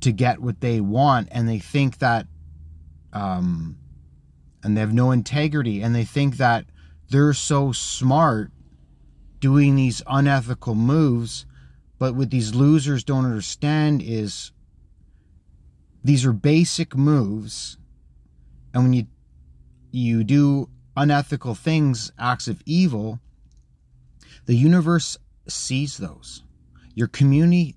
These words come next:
sees those. People in your community will see some of these negative actions. And like, "Oh, that's odd. Oh, that's odd." And then people start talking about it.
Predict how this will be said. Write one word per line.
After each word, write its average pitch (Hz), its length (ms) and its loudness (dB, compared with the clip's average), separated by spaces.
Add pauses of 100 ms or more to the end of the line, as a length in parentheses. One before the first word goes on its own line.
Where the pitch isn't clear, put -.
sees 123 500 -6
those. 85 240 -10
People 160 500 -2
in 135 180 0
your 127 100 0
community 127 640 -2 (480)
will 117 140 -4
see 147 340 -2
some 123 300 -2
of 107 80 -4
these 98 340 -6 (300)
negative 135 500 2 (100)
actions. - 920 -8 (680)
And 117 100 0
like, - 100 -4
"Oh, 120 180 -2
that's 95 300 -8
odd. 82 260 -14 (180)
Oh, 120 140 -6
that's 95 300 -8
odd." 92 240 -12 (340)
And 139 160 2
then 135 220 2 (140)
people 139 280 -2
start 151 320 -2
talking 165 540 2
about 117 320 -2
it. - 100 -18